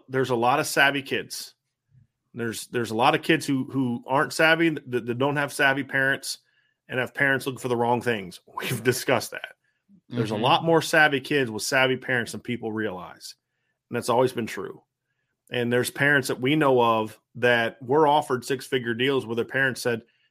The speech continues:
Speaker 1: "Yeah, that may be the best thing for you over the next twelve months, but this is long-term.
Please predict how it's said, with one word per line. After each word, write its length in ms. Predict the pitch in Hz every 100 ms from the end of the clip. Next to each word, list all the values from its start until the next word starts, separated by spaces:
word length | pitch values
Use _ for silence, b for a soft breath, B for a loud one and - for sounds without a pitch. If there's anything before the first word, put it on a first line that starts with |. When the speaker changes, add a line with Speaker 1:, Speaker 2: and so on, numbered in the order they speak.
| _ -
Speaker 1:
"Yeah, 180 | 151
that 200 | 139 151
may 160 | 143 151
be 120 | 139
the 100 | 123
best 240 | 113 135 139
thing 160 | 135
for 140 | 123 113
you 180 | 127
over 100 | 135
the 80 | 113
next 240 | 117 123 -
twelve 280 | 135 117
months, 460 | 110 156 190 - - _ _ _ _ _
but 320 | 127 120 - -
this 200 | 139 165
is 120 | 131
long-term. 680 | 139 151 131 147 139 90